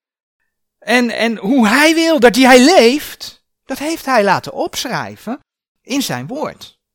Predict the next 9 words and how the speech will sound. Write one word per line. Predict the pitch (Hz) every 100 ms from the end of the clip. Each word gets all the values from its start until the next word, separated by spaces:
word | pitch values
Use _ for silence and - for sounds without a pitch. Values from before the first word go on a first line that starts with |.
| _ _
Weet | 190 262
je, | -
als | 247
je | 294
dat | 269 -
trouw | 240 233
leest | 190 294 233 117 - - _ _ _ _ - -
en | - 208 196
gelooft, | 196 214 175 151 - -